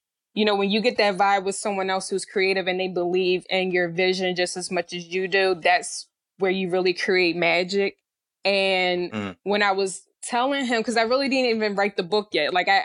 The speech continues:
Speaker 1: I, I didn't have a manuscript. I didn't have anything. I just had, like, an idea. And I have a very overactive mind <laughs> once I start figuring out, like, what I want.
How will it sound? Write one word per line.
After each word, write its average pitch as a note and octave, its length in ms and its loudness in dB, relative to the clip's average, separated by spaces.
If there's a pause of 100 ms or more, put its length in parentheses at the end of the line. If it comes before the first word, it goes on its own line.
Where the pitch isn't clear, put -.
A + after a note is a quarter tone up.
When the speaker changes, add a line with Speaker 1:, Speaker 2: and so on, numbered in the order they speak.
(120)
Speaker 1:
I, E3 220 -4
I G3 80 0
didn't G#3 200 -4
have G#3+ 160 -2
a G#3+ 40 -6
manuscript. G#3 560 -4
I G3 60 2
didn't G3+ 160 -4
have F#3 120 -2
anything. G3 320 -6
I F3+ 80 -2
just G3 200 -4
had, G3 180 -2
like, F3 180 -2
an E3+ 100 -8
idea. F3 500 -2
And F3+ 340 -4
I F#3 120 2
have A3 160 -2
a F#3 80 -2
very G3 280 0
overactive F#3 840 -2
mind G3 540 -2
<laughs> - 560 -4
once A#3+ 220 0
I B3+ 80 4
start A#3 280 -2
figuring A#3 320 0
out, A3 140 4
like, G3+ 180 0
what G3+ 180 0
I G3 120 2
want. G3+ 440 -2